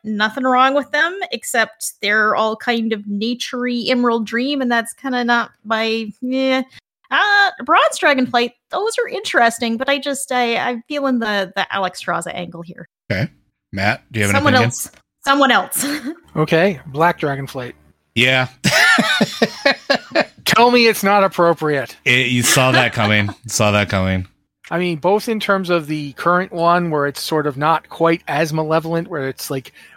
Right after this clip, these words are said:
Speaker 3: we're trying to help, but, but we are the Black Dragonflight, so it's gonna be creepy. Um, or the original flavor under, oh, good old Neltharion, A K A Deathwing. I'm actually, to this day, I'm really sad that Deathwing didn't get to be more of an evil genius.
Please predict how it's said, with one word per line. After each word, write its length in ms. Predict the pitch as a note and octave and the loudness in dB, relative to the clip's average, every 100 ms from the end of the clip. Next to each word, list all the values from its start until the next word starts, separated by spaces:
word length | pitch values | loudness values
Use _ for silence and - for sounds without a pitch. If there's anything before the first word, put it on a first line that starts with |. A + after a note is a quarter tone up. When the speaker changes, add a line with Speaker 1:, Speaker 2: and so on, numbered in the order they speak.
| - | 0
Speaker 3:
we're 100 | C4+ | 2
trying 320 | - E4 D4 | 4 4 4
to 80 | F3 | 4
help, 260 | E3 E3+ | 4 2
but, 140 | - D3+ - | 0 -8 -6
but 160 | D#3+ - | -6 -4
we 100 | D#3+ | 0
are 260 | F#3+ F3 | 4 4
the 120 | D#3+ D3 | 2 -2
Black 260 | D#3+ D3+ | -2 0
Dragonflight, 560 | - D3 C#3 C3+ C3+ C3 | 0 -2 -2 -8 -10 -8
so 180 | D3 C#3+ | -4 -4
it's 140 | C#3+ | -6
gonna 300 | - D3+ D3+ | -4 -4 -2
be 100 | C#3+ | -6
creepy. 400 | - C#3 B2 A#2+ _ _ | -6 -8 -10 -20 _ _
Um, 480 | - D3 C#3+ C#3 C#3 - _ _ _ | -2 0 0 -2 -10 -14 _ _ _
or 180 | F3+ E3 | 0 2
the 140 | D#3+ | 2
original 480 | D3+ D3+ D3+ D3 D3+ | 0 0 0 -2 -2
flavor 500 | C#3+ - D3 D3+ D3+ | -6 -4 -4 -2 -2
under, 440 | C3+ C#3 C#3 C3+ C#3+ | -2 -4 -4 -4 -6
oh, 100 | C#3+ | -10
good 160 | C3+ | -8
old 180 | C3+ C3+ | -8 -8
Neltharion, 720 | C3 C3 C#3+ C#3 D3+ D3+ D3+ | -10 -10 -6 -4 -4 -4 -6
A 140 | C3+ | -8
K 320 | C3+ C3+ C3+ C3 | -8 -10 -10 -8
A 40 | |
Deathwing. 460 | C#3+ F3+ B3+ A#3 A#3 _ _ _ _ | -4 -4 -2 -4 -6 _ _ _ _
I'm 180 | A3 D#4+ | 0 2
actually, 360 | F4 - G#3+ F3+ - - | 2 2 0 -2 -6 -2
to 100 | C#4 | 0
this 160 | B3+ | 2
day, 180 | F3 F#3+ | 2 2
I'm 180 | D#3 D3 | 2 -2
really 200 | D#3+ D3+ | -4 -4
sad 360 | - D#3+ D3+ | -2 0 2
that 140 | D3 C#3+ | -2 -2
Deathwing 340 | D3+ - D3 | -4 -2 -6
didn't 220 | D3 C#3+ | -6 -6
get 200 | C3+ D3 | -4 -4
to 100 | - | -6
be 140 | C#3+ D3 | -8 -6
more 380 | C#3 C#3 D3 D#3 | -4 -2 -2 -2
of 160 | C#3+ | -4
an 120 | C#3 | -6
evil 340 | D3+ D3+ C#3+ C#3+ | -8 -10 -8 -8
genius. 760 | B2+ C3+ C3 G#2 - - - | -8 -10 -12 -14 -10 -8 -8